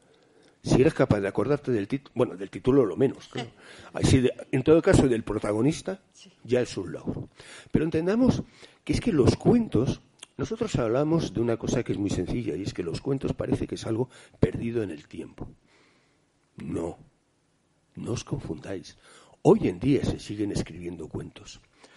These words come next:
Speaker 1: Yo os puedo contar un cuento, un cuento que sin duda alguna a todos os va a resonar, o por lo menos a la gran mayoría, y que totalmente es un cuento actual. Veréis,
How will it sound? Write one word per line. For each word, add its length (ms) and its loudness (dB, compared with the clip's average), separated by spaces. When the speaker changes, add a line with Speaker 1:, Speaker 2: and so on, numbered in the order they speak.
Speaker 1:
Yo 160 6
os 40 6
puedo 180 2
contar 300 2
un 100 4
cuento, 540 2
un 120 0
cuento 300 6
que 80 0
sin 160 -4
duda 200 6
alguna 360 2
a 100 -6
todos 300 0
os 160 -6
va 80 0
a 40 -2
resonar, 680 -4
o 140 -6
por 140 -4
lo 60 -10
menos 220 -8
a 40 -8
la 100 -8
gran 220 -12
mayoría, 560 -12
y 100 -2
que 160 -4
totalmente 560 -2
es 140 6
un 160 -6
cuento 720 -10
actual. 520 -4
Veréis, 420 -8